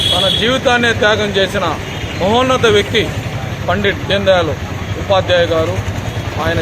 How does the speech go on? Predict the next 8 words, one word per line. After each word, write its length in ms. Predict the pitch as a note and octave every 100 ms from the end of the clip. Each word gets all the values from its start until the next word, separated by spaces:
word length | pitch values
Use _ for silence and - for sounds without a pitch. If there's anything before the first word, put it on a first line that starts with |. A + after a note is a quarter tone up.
| D#3
జయంతిని 400 | F3+ G3+ F#3+ F3+ - - - E3
ఈరోజు 240 | F3 F3+ F3
జరుపుకుంటున్నాము. 760 | F3 G3 G3+ E3+ E3+ E3+ F3 F#3+ - - - - - E3+
ఆయన 180 | F#3+ F3+ F3
ఆశయ 300 | A3+ - B3+ A#3 A#3 - - - -
సాధన 300 | F3+ G3 G3+ G3
కోసం 260 | G3+ F#3+ G#3 B3 - - - - - -
ప్రతి 220 | G3